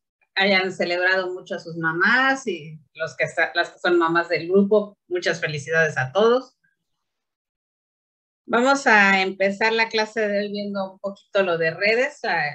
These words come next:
las clases pasadas lo que tratamos fue de que vieran la parte práctica de cómo hacer los cálculos de redes y la cla-, la clase de hoy nos vamos a dedicar directamente a trabajar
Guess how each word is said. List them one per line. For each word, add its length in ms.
las 280
clases 380
pasadas 640
lo 140
que 100
tratamos 560
fue 140
de 340
que 140
vieran 400
la 160
parte 380
práctica 680
de 140
cómo 240
hacer 240
los 220
cálculos 520
de 140
redes 400
y 80
la 180
cla-, 300
la 180
clase 360
de 120
hoy 340
nos 140
vamos 260
a 60
dedicar 400
directamente 1040
a 140
trabajar 640